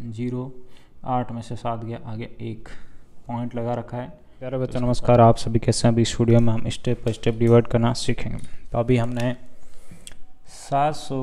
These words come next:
अड़तीस में divide करना है सात सौ चौदह का, इसको हम ऐसे भिन्न के रूप में भी लिख सकते हैं। देखिए, सात सौ चौदह का divide हम कब कर पाते हैं? जब दिया गया संख्या इससे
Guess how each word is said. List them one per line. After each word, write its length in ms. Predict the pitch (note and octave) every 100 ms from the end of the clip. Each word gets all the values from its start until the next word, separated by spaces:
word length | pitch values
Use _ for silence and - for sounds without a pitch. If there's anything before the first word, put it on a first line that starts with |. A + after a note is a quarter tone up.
| B2+ -
अड़तीस 600 | C3 B2+ - C3+ C3 - -
में 640 | B2+ B2 B2+ B2 - B2+
divide 300 | A#2+ B2 B2 A#2+
करना 320 | A#2+ A#2 A#2+
है 320 | A2 A#2+ A#2+ A2+
सात 380 | - A#2 A#2 A2+
सौ 220 | - A#2 -
चौदह 400 | - A#2+ A#2+ A#2+
का, 360 | A#2+ A#2+ A#2+ A#2
इसको 240 | A#2 - A2+
हम 140 | A2+
ऐसे 460 | A#2 A#2+ - B2 A#2+ - - - - - - - - - - - - - - - - - - - - - - - - - - - - - - - -
भिन्न 300 | G#2+ A2+ B2+
के 120 | B2+
रूप 220 | A#2+ A#2 -
में 100 | A2+
भी 120 | A#2 C3 -
लिख 240 | A#2+ A2+ A2
सकते 320 | A#2 - -
हैं। 140 | A2 - - - -
देखिए, 260 | A#2+ A2+ A2
सात 300 | - B2 B2
सौ 140 | -
चौदह 320 | - B2+ B2+
का 80 | B2+
divide 320 | B2 A#2+ A#2+
हम 140 | A#2 A#2
कब 220 | B2 A#2+
कर 100 | A#2+
पाते 320 | - A#2 -
हैं? 220 | A#2+ A#2+ A#2
जब 180 | A2+
दिया 220 | A2+ A#2+ A#2+
गया 120 | A#2
संख्या 320 | - A#2+ A#2
इससे 340 | A2 - B2+